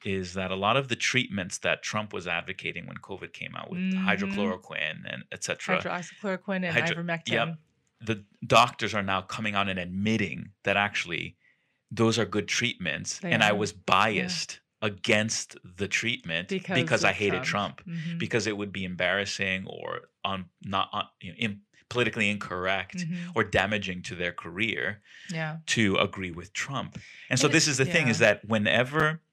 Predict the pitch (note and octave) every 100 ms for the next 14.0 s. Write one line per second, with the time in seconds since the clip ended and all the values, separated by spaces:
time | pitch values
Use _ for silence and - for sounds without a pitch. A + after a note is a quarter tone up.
0 | _ - _ - - C3 C3 - B2+ B2
1 | - - _ - A2 G#2 F#2+ - A2 G2+
2 | - A#2+ A#2+ G2+ F#2 G2+ G2+ F2+ - F2+
3 | E2 G#2+ - - D#2 - - _ _ -
4 | - - _ _ _ _ A#2+ G2+ - A2
5 | A#2 B2 A#2+ A2+ G2 - - G#2+ B2 G2
6 | C2+ - A#2 _ _ _ _ _ - F#2+
7 | G2+ F#2+ F2+ G2 G2 F#2 - A2 - -
8 | - _ - F#3 F#3 F#3 E3+ D#3 E3 A#2
9 | G#2+ - A#2+ A2 - _ _ _ - A#2
10 | C3+ D3+ - C3 - A#2+ G#2+ G2+ - -
11 | _ _ _ _ _ _ _ C3 B2 A2+
12 | B2 - C3+ C#3+ D3+ D3 C#3 A#2+ G#2+ G2+
13 | F#2+ - G2+ G#2 A#2 A#2 A#2+ - - -